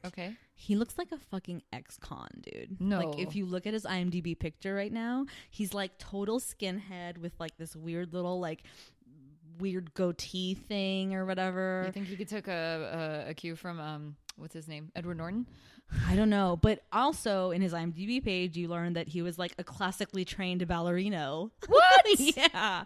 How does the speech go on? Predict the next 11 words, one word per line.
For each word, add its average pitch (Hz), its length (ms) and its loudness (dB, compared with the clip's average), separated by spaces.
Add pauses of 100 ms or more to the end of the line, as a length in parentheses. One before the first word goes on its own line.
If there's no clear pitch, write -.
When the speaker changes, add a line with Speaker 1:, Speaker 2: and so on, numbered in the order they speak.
(320)
Speaker 2:
So 269 200 4
that 240 180 6
episode 262 380 0
of 247 100 -6
Sabrina 202 460 -4
when 202 120 -4
he 196 120 -4
can't 185 360 -4
dance, 165 540 -2 (200)
he's 302 200 0
faking. 240 600 2